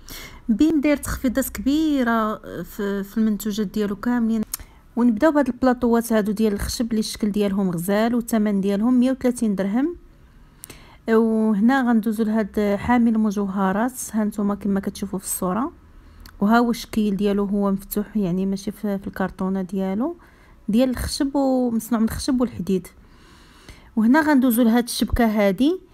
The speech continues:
ديال الحديد، وعندها واحد البلاطو ديالها ما كانت حتى وحده مفتوحه باش نصورها معاكم، وحتى هي فيها تخفيض، دايره ب سبعين درهم. وهنا هاد التلفزيون حتى هو،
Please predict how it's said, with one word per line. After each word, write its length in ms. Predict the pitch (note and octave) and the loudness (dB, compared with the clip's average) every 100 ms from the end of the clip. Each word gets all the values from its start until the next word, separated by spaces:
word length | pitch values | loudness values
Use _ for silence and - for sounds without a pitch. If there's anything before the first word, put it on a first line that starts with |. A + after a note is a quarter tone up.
| - - - - - - - - - | -20 -20 -20 -20 -16 -14 -14 -18 -4
ديال 180 | B3 E4+ | 2 2
الحديد، 400 | D#4+ - G3+ D4+ | 2 0 2 2
وعندها 260 | D4 B3 B3+ | 4 4 4
واحد 200 | A#3+ A3+ | 0 -6
البلاطو 400 | - B3+ B3 A#3+ | 0 2 2 0
ديالها 560 | G3 A3 G#3 G#3 F4+ F#4+ - - - - | 2 2 2 0 -2 -4 -18 -20 -10 -4
ما 60 | |
كانت 280 | A#3+ C4+ A#3 | 0 0 0
حتى 100 | - | 0
وحده 240 | C#4+ - B3+ | -2 0 0
مفتوحه 400 | - B3+ A#3 A3 | 0 -2 0 -2
باش 180 | A3 | -2
نصورها 420 | A3+ - G#3 G#3+ G3 | -6 -4 -4 -2 -2
معاكم، 580 | D#3+ F3 F#3+ D4 F4 E4+ - - - - | -2 -4 -2 -2 -2 -4 -14 -20 -12 -10
وحتى 220 | - B3+ | -2 0
هي 180 | B3 C#4+ | 2 0
فيها 180 | C#4 | -2
تخفيض، 500 | C4+ C4 - G#3 F#3+ | -2 -4 -4 -4 -4
دايره 440 | E3+ G3+ G#3 G3+ G3+ G#3 | -2 -2 -2 -2 -4 -4
ب 580 | G3 G3 F#3+ F#3 F3+ F3+ | -2 -2 -2 -4 -4 -6
سبعين 400 | - F#3 C#4+ C#4 | -6 -2 0 0
درهم. 360 | A3 F#3+ F3+ - - _ _ _ _ _ - - - | -2 -4 -6 -8 -20 _ _ _ _ _ -20 -20 -6
وهنا 300 | A3 A3 D4 | 0 2 4
هاد 80 | C#4 C4+ - | 0 -4 -2
التلفزيون 960 | A#3 A3+ A3 A3 C4 A#3+ A#3 G#3+ G#3+ G#3 | 0 2 0 -2 0 0 0 -2 -2 -2
حتى 100 | A3 | -2
هو، 420 | G#3+ G3 A3 D#4+ | -2 -2 -2 -4